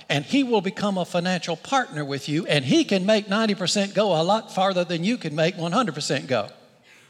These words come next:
He said, "Then take the next ten percent and save it, and then spend the remaining eighty percent with joy and thanksgiving." And by the grace of God, we've done that for almost fifty years.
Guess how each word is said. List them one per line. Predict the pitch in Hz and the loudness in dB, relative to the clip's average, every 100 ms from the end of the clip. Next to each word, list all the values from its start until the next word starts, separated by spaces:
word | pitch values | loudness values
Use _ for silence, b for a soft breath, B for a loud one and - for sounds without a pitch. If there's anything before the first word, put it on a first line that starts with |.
| b b b _ - | b b b _ 0
He | 226 | 4
said, | 233 180 | 4 4
"Then | 277 269 | 4 2
take | - 226 220 | 2 2 2
the | 175 | -2
next | 185 285 - - | 0 0 -2 -2
ten | 214 190 | 0 0
percent | 185 - 208 233 | -4 -2 -2 -2
and | 156 | -4
save | - 214 143 | -4 -2 -4
it, | 131 - _ _ _ _ _ _ _ _ _ _ _ - | -8 -16 _ _ _ _ _ _ _ _ _ _ _ 0
and | 196 202 | 2 4
then | 254 202 | 2 2
spend | - - 311 285 240 | -2 -2 0 2 2
the | 175 | 0
remaining | 170 151 202 220 175 175 | -2 0 2 2 2 2
eighty | 202 196 | 0 0
percent | 156 143 196 185 214 | -4 -2 0 -2 -4
with | 139 127 | -8 -6
joy | - 196 185 135 131 | 0 2 4 0 -2
and | 135 - | -8 -4
thanksgiving." | 143 139 - 143 98 101 _ _ _ _ _ _ _ _ _ _ _ _ _ _ _ _ _ _ _ | -6 -4 -4 -4 -6 -18 _ _ _ _ _ _ _ _ _ _ _ _ _ _ _ _ _ _ _
And | 147 131 | -6 0
by | 196 | 0
the | 180 | 0
grace | 131 185 208 - | -2 0 2 0
of | 151 - | -4 -2
God, | 185 175 151 | 0 2 0
we've | 160 151 | -4 -2
done | 180 180 | -2 0
that | 147 147 156 | 0 -2 -4
for | 143 | -6
almost | 160 208 190 175 - | -2 -2 -2 -2 -4
fifty | 180 156 165 | -6 -8 -6
years. | 151 110 117 - - | -6 -6 -8 -12 -14